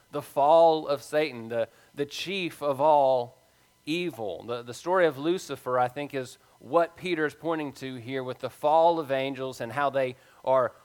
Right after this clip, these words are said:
are put into the pits of darkness. A-, and the story of Lucifer, if you were to go look for it in Scripture, there, there's not just one passage where you could kinda go and say, "Okay, here's what happened,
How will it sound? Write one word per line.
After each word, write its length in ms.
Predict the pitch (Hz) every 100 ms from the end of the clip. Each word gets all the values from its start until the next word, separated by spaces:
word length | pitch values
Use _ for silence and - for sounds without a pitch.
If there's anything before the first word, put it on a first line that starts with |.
| -
are 120 | 120
put 260 | - 170
into 220 | 160 147 139
the 80 |
pits 500 | 120 - 160 180 -
of 260 | 151 135 113
darkness. 760 | 147 147 139 107 95 - - 95
A-, 40 |
and 300 | 110 110 131
the 60 | 131
story 280 | 190 220
of 100 | 180
Lucifer, 480 | 147 170 165 131 139
if 120 | 131
you 80 | 139
were 80 | 135
to 80 | 131
go 160 | 180
look 200 | 165 165
for 160 | - 156
it 60 | 135
in 100 | 127
Scripture, 560 | - 151 - 120 113 - _ -
there, 180 | 147
there's 220 | 160 156 160
not 240 | 208 170
just 300 | 135 170 -
one 480 | 135 123 151 170 147
passage 640 | - 143 135 135 113 101
where 120 | 107 120
you 180 | 120
could 180 | 120 120
kinda 220 | - 135
go 400 | 113 135 143 135
and 320 | 127 127 123 117
say, 360 | 139 123 107 - _ -
"Okay, 460 | 147 151 143 135 123 _ _ _ -
here's 260 | 190 202 160
what 160 | 170
happened, 540 | 131 131 123 131 123